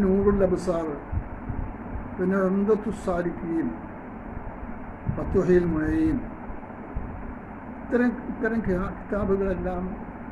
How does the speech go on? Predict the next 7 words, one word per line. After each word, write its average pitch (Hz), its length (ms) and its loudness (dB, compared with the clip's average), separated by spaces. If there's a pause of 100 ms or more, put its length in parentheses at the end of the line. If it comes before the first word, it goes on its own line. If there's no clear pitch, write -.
സാധാരണഗതിയിൽ 180 920 2 (400)
ഫിഖ് 196 320 -2 (160)
കിതാബുകളെന്നാണ് 185 840 -2 (260)
പറയാറുള്ളത്. 151 800 -8
ഫിഖിനത്തിൽ 196 460 -2 (340)
ക്രോഡീകരിക്കപ്പെട്ട 175 800 -2 (100)
പുസ്തകങ്ങളാണ്. 160 720 -6